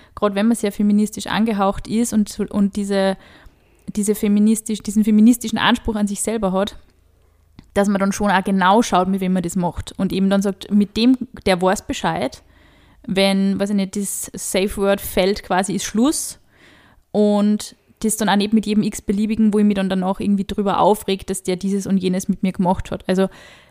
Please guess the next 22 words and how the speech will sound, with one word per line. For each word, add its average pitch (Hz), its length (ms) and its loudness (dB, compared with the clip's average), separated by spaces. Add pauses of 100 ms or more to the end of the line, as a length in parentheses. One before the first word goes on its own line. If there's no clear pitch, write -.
ich 202 140 -6
finde, 240 220 4
es 233 100 -2
ist - 180 -8
echt, - 460 -4
es 208 120 0
ist 240 160 0
wirklich 233 280 -2
so - 80 -4
ein 196 120 -2
schmaler 202 440 -2
Grat, 196 400 -2
wie 214 100 -2
man 214 240 0
auch 190 60 -2
diese, 196 520 -4 (540)
dieses 214 300 -2
Thema 202 720 -2 (840)
bei 214 140 4
sich 226 200 -2
selber 202 300 -2
zulässt. 254 720 -2